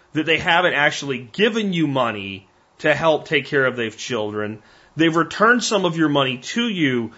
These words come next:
so that you can do what you actually wanted to do. Because I'm not a foster parent, and it's not 'cause I'm not financially able to, it's because that's not what I want to do with my life. God bless you for it. I, I, I have so much respect and adoration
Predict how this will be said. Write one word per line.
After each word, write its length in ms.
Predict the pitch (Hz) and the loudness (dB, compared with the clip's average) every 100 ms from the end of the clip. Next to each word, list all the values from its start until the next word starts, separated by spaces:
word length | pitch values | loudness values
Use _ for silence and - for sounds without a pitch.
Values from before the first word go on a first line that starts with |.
| _ | _
so 220 | - 170 | -6 -2
that 160 | 156 143 | -2 -4
you 100 | 156 | -8
can 180 | 147 135 | -6 -2
do 180 | 151 147 | 0 0
what 180 | 143 | -2
you 140 | 143 143 | -6 -4
actually 420 | 135 139 - 135 123 | -2 -2 -4 -8 -6
wanted 320 | 117 113 104 | -4 -6 -8
to 140 | 98 | -6
do. 280 | 160 240 - - _ _ _ _ _ _ _ _ _ _ _ - | -2 -2 -4 -14 _ _ _ _ _ _ _ _ _ _ _ -8
Because 380 | 180 214 180 - - | -2 -2 -2 -6 -2
I'm 180 | 170 294 | 0 2
not 160 | 349 | 2
a 60 | 170 | 0
foster 420 | - 110 104 98 | -2 -2 -2 -8
parent, 380 | 98 90 101 - - _ - | -10 -8 -8 -10 -18 _ 0
and 100 | 196 | 0
it's 120 | 202 | 2
not 140 | 220 | 0
'cause 120 | 196 | 0
I'm 80 | 202 | 0
not 180 | 180 139 | 0 0
financially 600 | 151 143 131 127 123 104 | 0 0 0 -4 -6 0
able 280 | 156 247 151 | 0 0 -2
to, 320 | - 98 107 - _ - | -6 -8 -10 -14 _ -12
it's 120 | 175 | -8
because 280 | 220 214 143 | -2 -2 0
that's 300 | 156 175 185 | 0 0 0
not 280 | 175 160 151 | 0 2 0
what 120 | 147 | 0
I 140 | 127 | 2
want 200 | 135 123 | 0 -2
to 60 | 123 | -4
do 140 | 113 | -6
with 140 | 107 107 | -8 -8
my 140 | 110 | -6
life. 340 | 143 165 - - - | -2 -2 -2 -8 -14
God 260 | 143 196 180 | -2 0 0
bless 300 | 170 170 175 | 0 -2 -4
you 80 | 165 | -8
for 360 | - 160 147 | -2 0 2
it. 160 | 151 - _ _ _ _ _ | 2 -2 _ _ _ _ _
I, 120 | 147 | -2
I, 300 | - 160 - | 0 0 0
I 40 | 165 | 0
have 180 | 170 160 | 0 -2
so 360 | - - 190 | -2 0 0
much 240 | 190 185 180 | 0 -4 -6
respect 680 | - - - 165 156 - - | -6 -6 0 0 0 -4 -12
and 100 | 147 | -2
adoration 840 | 147 151 147 143 143 139 127 | 0 0 0 0 -2 -4 -8